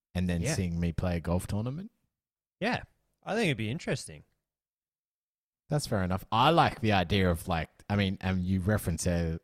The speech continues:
Speaker 1: earlier that Dustin Johnson had too many beers at my party. That's right. Dustin Johnson did actually come to my birthday party.
Speaker 2: <laughs>
Speaker 1: Um, but, or sorry, our birthday party.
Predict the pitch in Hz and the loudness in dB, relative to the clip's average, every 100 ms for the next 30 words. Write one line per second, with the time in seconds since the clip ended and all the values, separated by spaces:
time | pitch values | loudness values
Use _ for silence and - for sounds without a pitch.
0 | - 90 85 80 76 - 82 - 85 87 | -4 0 2 0 -2 -2 -4 -4 -4 -2
1 | 78 - 80 92 80 95 87 78 82 76 | -4 -6 -6 -6 -6 -6 -6 -4 -2 -4
2 | 76 73 - 82 76 76 82 - - - | -6 -6 -4 -4 -6 -8 -6 -6 -6 -8
3 | 85 73 71 73 - 69 69 - 78 73 | -10 -10 -8 -10 -10 -12 -10 -8 -6 -8
4 | - - - 82 82 78 - 73 78 - | -12 -14 -14 -16 -14 -14 -8 -8 -6 -8
5 | - - - - - - - 113 87 82 | -8 -6 -6 -6 -10 -10 -8 -4 -2 -4
6 | 78 - _ _ _ _ - _ _ _ | -8 -16 _ _ _ _ -20 _ _ _
7 | - 101 92 - - 87 - 85 71 - | -6 -4 -4 -6 -10 -6 -4 -2 -4 -4
8 | - 76 78 82 73 78 73 85 | -4 -4 -6 -6 -8 -8 -8 -10